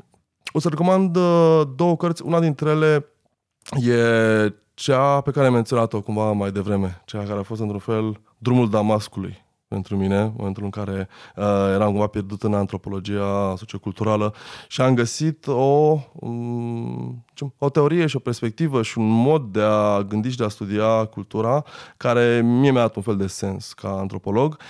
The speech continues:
Uh, se numește Explaining Culture, de Dan Sperber, uh, care conține,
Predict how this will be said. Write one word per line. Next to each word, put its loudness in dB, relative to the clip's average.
Uh, 0
se -4
numește -4
Explaining -2
Culture, -2
de -4
Dan -4
Sperber, -4
uh, -2
care 0
conține, 2